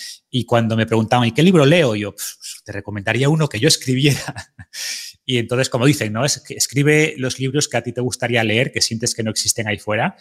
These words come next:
y es un poco lo que yo hago en general. Oye, ¿qué libros o qué cosas me han ayudado en mi vida después de mucha, de mucha lectura, aprendizaje y, y práctica? Y luego transforma ese conocimiento, sintetízalo y ordena tus ideas en un libro, ¿no? Y ese proceso de escritura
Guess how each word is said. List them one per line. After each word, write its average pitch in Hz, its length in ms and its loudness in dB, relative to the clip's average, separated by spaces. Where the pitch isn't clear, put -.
y - 60 -18
es - 100 -6
un 107 60 -4
poco 117 220 0
lo 104 80 0
que 104 120 -2
yo 95 200 0
hago 95 180 4
en 101 60 -2
general. 87 440 -4
Oye, 90 240 -8
¿qué 110 140 -2
libros 107 760 0
o - 80 -10
qué 123 140 0
cosas - 260 -2
me 117 100 0
han 117 40 2
ayudado 113 300 4
en 110 80 0
mi 101 100 -2
vida 117 320 4
después - 300 -4
de 107 60 -2
mucha, 107 520 2
de 110 100 -4
mucha 110 300 0
lectura, 120 560 2
aprendizaje 110 800 0
y, 104 1200 -2
y - 40 -10
práctica? 143 640 0
Y 113 140 -4
luego 107 240 0
transforma 110 420 -2
ese - 120 -4
conocimiento, 117 680 -2
sintetízalo 113 960 -2
y 107 120 -6
ordena 107 640 2
tus - 180 -2
ideas 110 300 2
en 113 100 0
un 98 100 0
libro, 104 260 2
¿no? 151 200 -10
Y 104 120 0
ese 135 120 4
proceso 139 320 2
de 131 40 6
escritura 120 500 2